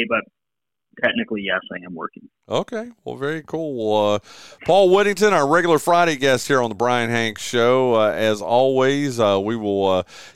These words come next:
Speaker 2: get a little nascar talk in here. A little, you know what? I wanna start with the Hurricanes, though, this week. Is that all right?
Speaker 1: Yeah, yeah, absolutely.
Speaker 2: And, uh, I tell you what, I, uh,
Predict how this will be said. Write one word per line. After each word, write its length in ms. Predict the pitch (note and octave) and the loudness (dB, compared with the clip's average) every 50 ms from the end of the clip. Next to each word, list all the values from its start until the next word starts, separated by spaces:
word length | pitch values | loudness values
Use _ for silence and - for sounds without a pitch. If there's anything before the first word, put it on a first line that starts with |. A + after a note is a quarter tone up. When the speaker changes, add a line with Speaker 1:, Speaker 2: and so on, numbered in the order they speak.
| - | 0
Speaker 2:
get 100 | - F#3+ | 0 2
a 40 | F3 | 4
little 180 | E3+ F3+ F3+ D#3+ | 4 4 2 0
nascar 640 | D3+ D#3+ F3+ G3 G#3 G3+ - - - A3+ G#3+ G#3 F#3+ | 0 -2 -2 0 0 -2 -2 0 2 4 4 4 2
talk 300 | - G#3+ G#3+ G#3 G3+ E3 | 2 2 2 2 2 2
in 100 | F#3+ F#3+ | 0 0
here. 220 | F3+ F#3+ G3 G#3+ | 0 2 2 4
A 60 | G#3+ G#3 | 4 4
little, 260 | G3 F3 E3+ D#3+ F#3 | 4 4 2 2 0
you 140 | A#3+ E4+ F#4 | 0 2 4
know 80 | F4+ | 4
what? 100 | F4+ D#4+ | 4 4
I 140 | A#3+ A#3+ D#4 | 4 4 4
wanna 220 | F4 F#4 F#4 F4+ | 4 4 2 2
start 260 | - - - B3+ B3+ A#3+ | 2 2 2 4 4 4
with 80 | A#3 | 4
the 80 | G#3+ G3 | 4 4
Hurricanes, 560 | G#3 G#3+ G#3+ F#3+ - - D#3 C#3 C3 A#2 G#2 | 4 6 4 4 2 0 0 0 0 -2 0
though, 180 | A#2+ A2+ A2 G#2 | 2 2 2 2
this 220 | G#2 G2+ - - | 0 -2 -2 -2
week. 160 | A2+ G2+ F2+ | -2 -2 -2
Is 100 | F#2+ G2 | 0 0
that 140 | B2+ C#3+ D#3 | 2 2 4
all 100 | E3 E3 | 4 2
right? 240 | F3+ G3 G3+ D3+ - _ _ _ _ _ _ _ _ _ _ _ _ _ _ _ _ _ _ _ | 2 0 0 -2 -8 _ _ _ _ _ _ _ _ _ _ _ _ _ _ _ _ _ _ _
Speaker 1:
Yeah, 300 | - D#3 A3+ D4+ E4+ E4+ B3 - - - - | 0 0 2 2 0 -2 -4 -4 -10 -16 -6
yeah, 240 | - C4+ F#3+ G3+ G3+ | -2 -2 -2 -2 -2
absolutely. 380 | G#3 G3+ - F#3+ F#3+ F#3+ E3+ - _ _ _ - | -6 -6 -4 -2 -2 -2 -4 -8 _ _ _ -4
Speaker 2:
And, 400 | B2 C#3 C#3+ C#3+ C#3+ C#3+ C#3 C#3 | -2 0 0 0 0 0 2 2
uh, 440 | C#3+ C#3 C#3 C#3 C#3 C#3 C#3 B2+ | 2 2 2 2 2 2 2 2
I 100 | B2+ D3 | 2 0
tell 160 | C#3+ - F#3+ F#3+ | 0 2 0 0
you 80 | F#3 | 2
what, 300 | F3+ F#3+ G3 F#3+ F#3+ D#3 | 2 2 4 4 4 4
I, 240 | D3 C#3+ C#3 C3+ C3 | 4 4 4 4 4
uh, 400 | B2+ B2+ B2+ B2+ B2+ A2+ G2 E2+ | 4 4 4 4 2 2 -2 -8